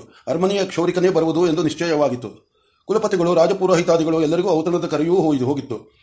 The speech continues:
ತಾಯಿ ಮಕ್ಕಳನ್ನು, ಮಕ್ಕಳು ಎಲ್ಲವನ್ನೂ ಸಿದ್ಧಪಡಿಸಿಕೊಳ್ಳುತ್ತಾ ಒಬ್ಬರನ್ನೊಬ್ಬ-, ಒಬ್ಬರೊಡನೊಬ್ಬರು ಮಾತನಾಡಿ-, ನಾಡಿಕೊಂಡರು. ಬುಡಿಲರು ಬಂದು ಮನೆಯ ಮೇಲೆ ಕುಳಿತುಕೊಳ್ಳುವುದು ತಡ. ಎಲ್ಲವೂ ಸಿದ್ಧವಾಗಿದ್ದರೆ ಸರಿಯಾಯಿತು. ಒಳ್ಳೆಯ ಒಣಗಿದ ಸೌದೆಯನ್ನು ಒಟ್ಟಿದರೆ ಯಜ್ಞೇಶ್ವರನ್ನು ಪ್ರಜ್ವಲಿಸುವ ಹಾಗೆ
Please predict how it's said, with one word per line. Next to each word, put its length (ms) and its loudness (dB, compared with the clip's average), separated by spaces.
ತಾಯಿ 200 0
ಮಕ್ಕಳನ್ನು, 560 0
ಮಕ್ಕಳು 340 0
ಎಲ್ಲವನ್ನೂ 320 0
ಸಿದ್ಧಪಡಿಸಿಕೊಳ್ಳುತ್ತಾ 960 -2
ಒಬ್ಬರನ್ನೊಬ್ಬ-, 920 2
ಒಬ್ಬರೊಡನೊಬ್ಬರು 1000 0
ಮಾತನಾಡಿ-, 440 0
ನಾಡಿಕೊಂಡರು. 560 -2
ಬುಡಿಲರು 280 4
ಬಂದು 200 2
ಮನೆಯ 220 0
ಮೇಲೆ 240 2
ಕುಳಿತುಕೊಳ್ಳುವುದು 840 0
ತಡ. 140 0
ಎಲ್ಲವೂ 260 2
ಸಿದ್ಧವಾಗಿದ್ದರೆ 540 2
ಸರಿಯಾಯಿತು. 680 -2
ಒಳ್ಳೆಯ 260 2
ಒಣಗಿದ 320 0
ಸೌದೆಯನ್ನು 400 2
ಒಟ್ಟಿದರೆ 380 0
ಯಜ್ಞೇಶ್ವರನ್ನು 460 0
ಪ್ರಜ್ವಲಿಸುವ 500 -2
ಹಾಗೆ 240 0